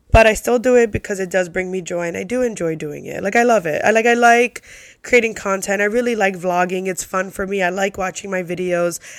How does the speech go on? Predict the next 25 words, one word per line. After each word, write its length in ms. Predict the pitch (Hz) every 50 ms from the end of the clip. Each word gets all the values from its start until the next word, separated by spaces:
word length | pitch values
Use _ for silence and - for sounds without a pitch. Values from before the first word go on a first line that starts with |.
| -
I 80 | - 196
like 180 | 202 202 202
watching 300 | 208 208 196 - 214 196
other 240 | 180 185 175 196 185
people's 400 | - - 202 156 190 190 175 160
videos. 560 | 165 190 180 190 190 185 180 180 180 180 175 - - - - - -
I 80 | 202 208
get 120 | 196 214
excited 540 | 220 214 - - - 185 180 185 208 202 190
when 100 | 196 190
other 180 | 185 180 196 190
people 280 | - - 180 - 180
tell 180 | - - - 180
me 140 | 180 185 180
they've 180 | 175 165 156
seen 300 | - - - 175 175 180
my 100 | 180 170
videos. 560 | 170 175 175 185 185 175 165 165 165 165 160 - - - - - - - - - -
You 140 | 202 202 190
know, 120 | 190 185
even 260 | - 180 240 220 247
with 140 | 247 240 233
my 120 | 214 196
podcasting, 920 | 185 - - 180 170 165 165 - 185 175 175 165 - - 190 180 180 180 180
like, 320 | 170 160 156 156 160 -